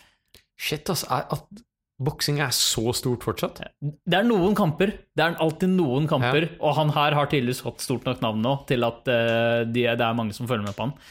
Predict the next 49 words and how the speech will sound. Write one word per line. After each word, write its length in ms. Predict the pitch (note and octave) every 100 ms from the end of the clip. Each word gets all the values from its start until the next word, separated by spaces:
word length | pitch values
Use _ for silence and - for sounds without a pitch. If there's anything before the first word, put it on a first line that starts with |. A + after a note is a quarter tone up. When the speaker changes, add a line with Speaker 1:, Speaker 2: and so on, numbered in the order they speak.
| - -
Speaker 2:
Så 120 | D#3+
jeg 80 | D3
tenkte, 240 | C#3+ B2+ C3
hei, 100 | D3+
det 200 | A#2+ B2+
kan 100 | C3+
være 160 | A#2+
verdt 180 | A2+ -
å 60 | A2
se. 160 | - D3+ - _ - - -
Det 100 | C#3
som 120 | -
er 80 | D3+
spesielt 360 | - D3 C3+ C3+
med 100 | C3+
han, 220 | D#3+ F#3 - _ - - _ -
han 120 | D3
har 80 | D3
vært 160 | D#3 D#3
nevnt 340 | B2+ B2+ C3 -
på, 120 | C3 B2+ B2+ B2+ B2 B2 B2
eh, 300 | A#2+ B2+ B2+
det 100 | A#2+ B2+
er, 80 | C3
det 80 | C3
er 60 |
ikke 100 | - A#2+
det 60 |
som 100 | -
er 80 | B2
spesielt 280 | B2 A#2+ A2
med 100 | B2
han, 60 | A#2
at 60 |
han 140 | A#2+ A2+
har 60 |
blitt 120 | A2+ B2
nevnt 200 | A2+ -
på 160 | A#2
Joe 140 | A2+ A2+
Rogan 160 | A2+ A2
sin 140 | A#2+
podcast, 420 | A#2 - D3 D3 - - -
men 140 | D3
det 160 | C3 B2+
de 120 | B2+
har 380 | B2 A#2+ B2 B2 -
snakket 340 | - C#3+ - C#3+
om 180 | D#3